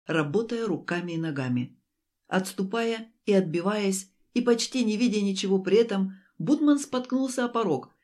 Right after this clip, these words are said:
и, взмахнув руками, упал на спину. Почти сразу же он вскочил на четвереньки и в таком положении бросился к углу, где на табурете лежали два пистолета.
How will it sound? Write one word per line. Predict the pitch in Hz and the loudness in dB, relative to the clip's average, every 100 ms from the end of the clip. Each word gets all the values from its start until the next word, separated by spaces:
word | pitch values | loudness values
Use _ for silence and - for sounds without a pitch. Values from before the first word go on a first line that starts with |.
| _ - | _ -8
и, | |
взмахнув | 175 190 190 190 170 | 0 2 2 0 -2
руками, | 151 147 208 240 247 | -4 -2 2 2 2
упал | - 160 175 | -2 -2 0
на | 156 135 | 0 -2
спину. | - - 143 - _ _ _ _ _ _ - | -6 -8 -8 -8 _ _ _ _ _ _ -2
Почти | 190 190 202 | 0 0 -4
сразу | 190 190 196 185 | -2 0 2 0
же | 185 | 0
он | 180 | -2
вскочил | 185 - 185 196 180 | -4 -4 -2 0 -2
на | 165 | -4
четвереньки | 180 170 190 240 233 202 196 - _ - | -8 -2 2 2 2 -4 -4 -12 _ -4
и | 294 | -2
в | |
таком | 220 208 226 208 | -2 0 0 0
положении | 160 165 208 202 185 | -2 0 0 0 0
бросился | 185 190 170 - | 2 2 -2 -8
к | 190 | -4
углу, | 196 190 196 131 - _ _ | -2 0 0 -2 -6 _ _
где | 160 175 | -4 -2
на | 151 | -2
табурете | 139 139 151 185 247 233 | -2 -2 2 2 2 -2
лежали | 208 202 202 175 | -2 -2 0 -2
два | 151 160 | -2 -4
пистолета. | 165 - 170 147 123 - | -6 -6 -4 -4 -6 -10